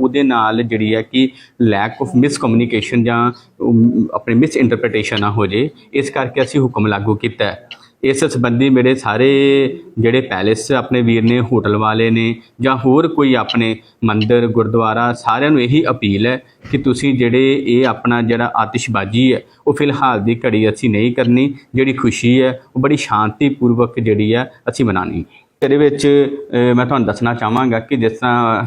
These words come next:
ਸਾਡੇ ਧਿਆਨ ਵਿੱਚ ਆਇਆ ਕਿ ਕਰਿਆਨੇ ਦੀ ਦੁਕਾਨ ਜਾਂ ਆਪਣੇ ਪੈਟਰੋਲ ਪੰਪ ਜਿਹੜੇ ਆ ਲੋਕਾਂ ਨੂੰ ਸਮਾਨ ਦੇਣ ਤੋਂ ਮਨਾ ਕਰ ਰਹੇ ਆ, ਹਨਾ, ਜਾਂ ਲੋਕਾਂ ਵੱਲੋਂ ਮੈਂ ਕਹਾਂਗਾ ਕਿ ਇੱਕ ਲੰਬੀਆਂ ਲਾਈਨਾਂ ਲਾ ਕੇ ਸਮਾਨ ਲਿਆ ਜਾ ਰਿਹਾ।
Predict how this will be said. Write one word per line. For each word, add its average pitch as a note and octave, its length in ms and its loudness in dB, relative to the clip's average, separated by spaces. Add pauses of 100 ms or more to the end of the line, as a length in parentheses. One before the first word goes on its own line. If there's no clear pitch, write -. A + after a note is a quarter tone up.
ਸਾਡੇ A#2 200 0
ਧਿਆਨ A2+ 300 -2
ਵਿੱਚ A#2 220 0
ਆਇਆ G#2+ 200 -2
ਕਿ B2 340 -2
ਕਰਿਆਨੇ A2 380 0
ਦੀ A#2+ 120 0
ਦੁਕਾਨ A2 380 0
ਜਾਂ A#2 100 0
ਆਪਣੇ A2+ 220 -4
ਪੈਟਰੋਲ A#2 360 -2
ਪੰਪ A2+ 300 -4
ਜਿਹੜੇ G#2+ 220 0
ਆ A2 60 0
ਲੋਕਾਂ A2+ 340 0
ਨੂੰ A#2 160 0
ਸਮਾਨ G#2+ 340 -4
ਦੇਣ A2 160 -2
ਤੋਂ A#2 120 -2
ਮਨਾ G#2+ 260 0
ਕਰ G#2+ 240 -4
ਰਹੇ G#2 220 0
ਆ, E3 60 -8 (480)
ਹਨਾ, F#3 140 0
ਜਾਂ C3 340 2
ਲੋਕਾਂ B2 400 2
ਵੱਲੋਂ C#3 220 2
ਮੈਂ B2+ 160 0
ਕਹਾਂਗਾ B2+ 460 -2
ਕਿ C3 380 0
ਇੱਕ B2+ 380 0 (260)
ਲੰਬੀਆਂ B2+ 360 2
ਲਾਈਨਾਂ A#2+ 340 0
ਲਾ A2 140 0
ਕੇ B2+ 160 -2
ਸਮਾਨ G#2+ 320 -2
ਲਿਆ A2 200 0
ਜਾ F#2+ 220 -2
ਰਿਹਾ। G2+ 260 -2